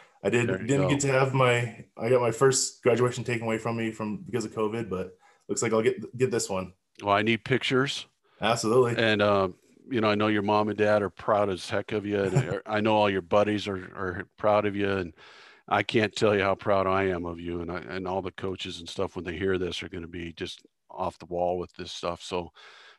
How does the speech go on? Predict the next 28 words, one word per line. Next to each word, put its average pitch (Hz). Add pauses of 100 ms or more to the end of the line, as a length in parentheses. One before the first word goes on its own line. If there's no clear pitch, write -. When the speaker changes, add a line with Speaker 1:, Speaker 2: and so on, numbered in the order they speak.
Speaker 2:
thank 127 (100)
Speaker 1:
Thanks, -
Speaker 2:
you -
Speaker 1:
Coach. 110
Speaker 2:
so 127
much 123
for 113
coming 110
on, 107
and 98 (460)
all 123
the 113
best 107
in, 98 (120)
in 98
the 92
coming 104
days. 101
And 101
I 113
know 120
a -
lot 110
of 104
people 101
in 95
the 90
firefighting 98